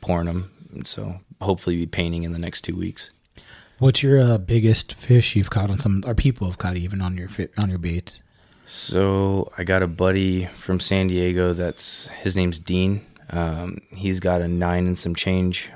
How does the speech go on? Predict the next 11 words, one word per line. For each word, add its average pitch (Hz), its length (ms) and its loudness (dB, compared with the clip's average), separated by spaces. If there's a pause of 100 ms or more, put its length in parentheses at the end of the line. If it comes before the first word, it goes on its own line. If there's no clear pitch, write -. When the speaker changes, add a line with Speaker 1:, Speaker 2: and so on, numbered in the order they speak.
(140)
Speaker 1:
on 90 240 2
Speaker 2:
That's 76 100 -10
nice. 95 420 -4
Speaker 1:
my 87 160 2
second - 640 0
version 85 520 -6 (100)
of 87 140 -6
the 85 80 -2
Glide 85 360 -8
Shad. 90 380 -6 (840)
And 87 720 0